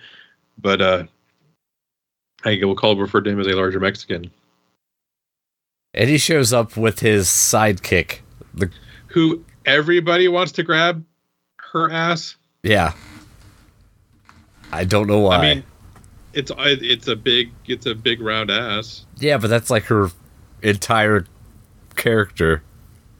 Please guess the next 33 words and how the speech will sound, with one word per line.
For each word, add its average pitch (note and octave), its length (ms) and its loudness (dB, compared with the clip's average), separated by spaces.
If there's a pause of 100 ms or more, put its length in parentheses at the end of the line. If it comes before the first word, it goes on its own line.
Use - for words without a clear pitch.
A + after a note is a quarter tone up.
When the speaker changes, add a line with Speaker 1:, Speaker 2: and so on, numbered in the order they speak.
(140)
Speaker 1:
Her D3 120 0
character's E3+ 320 0
last D3+ 200 0
name C#3 140 0
is A2+ 120 -2
Oddbottom, F#2+ 800 -4
Chris. E2+ 420 -10 (260)
Speaker 2:
Yeah, G2 580 0 (260)
that's F#2+ 220 -12
fair. D#2+ 380 0 (1160)
Speaker 1:
They, G#2+ 260 2
uh, G#2 340 0
they A2 200 -4
built A#2 320 -4
that A#2 240 -2
character A2+ 360 -2
with F#2 120 -6
one A2+ 300 -2
idea A2 460 0
in G#2 180 -2
mind. F2 460 -12 (440)
Speaker 2:
Yeah. F#2+ 360 2
Speaker 1:
And F2 80 -6
they A2 380 0 (220)
run F#2+ 800 0
with F2 260 -10
it. D#2+ 220 -12 (440)
Speaker 2:
What C#3+ 260 -2
if D3 80 -2
she C#3 200 0
had B2+ 180 0
a G#2 80 0
butt? A#2+ 520 -2